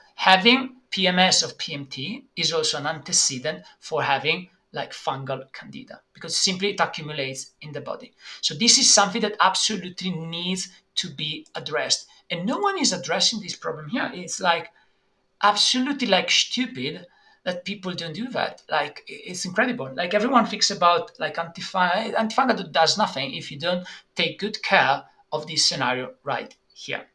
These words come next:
Okay. Now, the membrane of the vacuole is also similar to the cellular wall, which means it's also very well protected. Okay, so now we have,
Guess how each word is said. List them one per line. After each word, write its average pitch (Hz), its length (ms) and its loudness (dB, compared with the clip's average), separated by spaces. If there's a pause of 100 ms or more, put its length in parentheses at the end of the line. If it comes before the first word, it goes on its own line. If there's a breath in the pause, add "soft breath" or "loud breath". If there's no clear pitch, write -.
(160)
Okay. 185 320 2 (340 loud breath)
Now, 185 280 6 (180 loud breath)
the 165 140 -2
membrane 214 640 4
of 196 160 2
the 214 80 -4
vacuole 220 640 0 (340)
is 185 180 2
also 208 240 4
similar 214 720 8 (220)
to 156 100 -8
the 196 80 2
cellular 151 580 4
wall, - 260 -8 (160)
which - 200 -4
means 247 460 2 (260)
it's 180 260 -6
also 185 360 2
very 156 920 4
well 135 340 -2 (340)
protected. - 540 -12 (280)
Okay, 170 320 0 (200 loud breath)
so 185 180 4
now 220 240 8
we 262 80 4
have, 135 320 -2